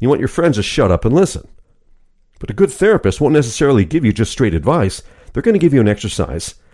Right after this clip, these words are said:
so that you can make a decision that's right for you. And you get to know yourself well enough, you won't allow yourself to get to that place again. And that's why therapy takes so long. It's a process. You can't be fixed in a week or a month. You have to be consistent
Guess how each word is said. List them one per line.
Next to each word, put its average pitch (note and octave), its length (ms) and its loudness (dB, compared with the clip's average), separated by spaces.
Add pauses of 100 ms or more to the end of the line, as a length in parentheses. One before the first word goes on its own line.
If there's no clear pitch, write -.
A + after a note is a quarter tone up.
so A#2 140 -4
that A2 180 0
you C3 160 -2
can E3+ 160 2
make A#2+ 160 0
a G#2 60 -4
decision F2+ 400 -4
that's E2 220 -6
right F2 180 -2
for F2 140 -8
you. D2+ 340 -6 (640)
And G2+ 100 -4
you A#2+ 80 -6
get D#3+ 140 0
to C3 80 -4
know C3 100 2
yourself A2 480 -2
well F#2 220 0
enough, C#2+ 380 -8 (440)
you A#2+ 80 -4
won't C3 160 2
allow G#2+ 260 2
yourself F2 520 -4
to - 60 -10
get G#2 160 -4
to F#2 80 -2
that D#2 200 -4
place D3 260 -2
again. C2+ 300 -8 (480)
And F#2+ 80 -6
that's G2 200 -2
why F#2 100 2
therapy F2+ 340 0
takes C3 300 -4
so F2 100 -2
long. C#2+ 340 -10 (240)
It's - 100 -14
a - 40 -6
process. - 720 -4 (800)
You G#2 60 -12
can't C#3+ 200 0
be G#2+ 100 -4
fixed - 360 -4
in G2 80 0
a E2+ 60 0
week G2+ 260 0
or E2+ 100 -4
a D2+ 60 -6
month. E2 340 -2 (680)
You A#2 60 0
have A#2 60 0
to A#2 80 -10
be A#2 80 0
consistent - 640 -6